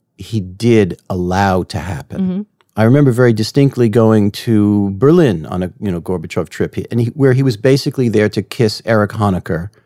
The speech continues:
Speaker 1: the head of East German, uh, of the East German regime, goodbye. And I remember distinctly sitting in a press conference with his spokesman, Gennady Gerasimov, who was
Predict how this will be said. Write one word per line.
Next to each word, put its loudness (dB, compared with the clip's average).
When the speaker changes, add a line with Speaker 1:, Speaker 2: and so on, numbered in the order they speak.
Speaker 1:
the -4
head 0
of -2
East -4
German, -4
uh, -4
of -8
the -4
East -4
German -2
regime, -6
goodbye. -2
And 4
I 2
remember 2
distinctly 0
sitting 2
in 0
a -2
press -2
conference 0
with -4
his -4
spokesman, 0
Gennady 0
Gerasimov, 0
who -4
was -6